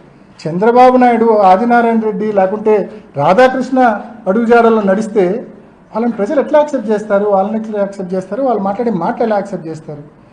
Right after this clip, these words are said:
So basically ఈరోజు షర్మిలక్క కావచ్చు, సునీతక్క కావచ్చు, they are walking in the footsteps of చంద్రబాబు నాయుడు and రాధాకృష్ణ. So వాళ్ళు మాట్లాడే మాటలను ప్రజలు అసలు పట్టించుకోవడం లేదు,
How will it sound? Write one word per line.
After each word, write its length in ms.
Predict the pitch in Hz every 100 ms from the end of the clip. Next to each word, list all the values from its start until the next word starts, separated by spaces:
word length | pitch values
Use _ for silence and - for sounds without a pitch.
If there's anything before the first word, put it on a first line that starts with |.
| _ _ -
So 60 | 202 147
basically 380 | 190 185 240 254
ఈరోజు 300 | 240 240 233
షర్మిలక్క 480 | 185 185 226 233 226
కావచ్చు, 680 | 220 202 196 226 269 269 226
సునీతక్క 360 | 175 180 226 220
కావచ్చు, 520 | 214 196 190 - 254
they 100 | 196 185
are 80 | 165
walking 280 | 190 254 269
in 60 | 247
the 60 | 226 226
footsteps 460 | 214 - 240 - 254
of 60 | 320 - - - _ _ _ _ _ _ - _ -
చంద్రబాబు 440 | 202 226 240 233
నాయుడు 220 | 233 226 277
and 160 | 247
రాధాకృష్ణ. 540 | 220 233 208 - - 165 - - - _ _ _ - -
So 180 | - 175
వాళ్ళు 260 | 185 233 233
మాట్లాడే 440 | 226 233 285 285
మాటలను 380 | 240 247 254 247
ప్రజలు 320 | 208 214 262
అసలు 160 | 233 254
పట్టించుకోవడం 600 | 202 294 - 262 226 190
లేదు, 180 | 156